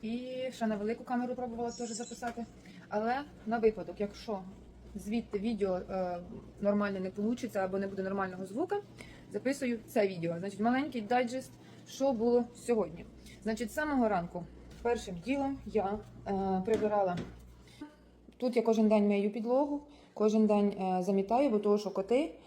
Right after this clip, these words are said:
теж тут гасають, е, роблять бардак. І ми все время сюди заходимо, тобто заноситься дуже багато пилюки. Тут, ясна справа, теж я прибирала.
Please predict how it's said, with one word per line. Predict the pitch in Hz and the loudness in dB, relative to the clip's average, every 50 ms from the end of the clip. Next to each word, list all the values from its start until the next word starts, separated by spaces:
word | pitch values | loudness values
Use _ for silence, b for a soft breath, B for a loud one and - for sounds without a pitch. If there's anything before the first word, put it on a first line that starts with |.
| B B B B B - | B B B B B 2
теж | 294 294 285 | 2 4 4
тут | 277 277 285 262 | 4 2 0 2
гасають, | 262 269 269 277 277 277 269 269 262 233 - - | 2 2 4 4 6 6 6 4 2 0 -2 0
е, | 233 233 233 240 240 240 240 226 220 220 220 220 - | 2 4 4 4 4 4 2 2 0 -2 -4 -2 0
роблять | 226 247 247 220 240 214 | 2 2 4 4 4 4
бардак. | 214 247 240 220 233 233 233 B B B B B | 4 2 4 6 4 4 4 B B B B B
І | 254 285 | 2 4
ми | 247 233 247 | 6 8 6
все | 240 233 233 | 6 6 6
время | 214 226 214 202 | 6 8 8 8
сюди | 202 220 208 226 220 214 | 6 6 6 6 8 8
заходимо, | 214 220 214 240 285 254 233 202 208 | 6 6 4 6 6 6 6 6 4
тобто | 196 - 196 | 2 0 2
заноситься | 196 226 247 233 - 196 | 4 4 2 2 0 0
дуже | 208 214 214 208 | 2 2 4 4
багато | 208 190 196 196 196 190 180 - - - - - - - | 4 4 4 4 4 0 -4 -4 -10 -16 -20 -12 -2 2
пилюки. | 233 214 214 196 214 185 151 - - B B B B B B B B B B - _ _ _ | 4 6 6 4 4 0 -6 -8 -12 B B B B B B B B B B -20 _ _ _
Тут, | - 320 302 294 - - | 4 4 4 4 0 2
ясна | 285 277 269 269 269 262 | 6 6 6 6 4 0
справа, | 254 - 269 262 247 240 | 2 4 6 6 6 6
теж | 240 247 240 233 254 | 6 6 4 4 4
я | 269 | 4
прибирала. | 269 285 294 262 294 294 302 302 302 302 302 | 4 2 2 4 4 4 4 4 4 2 0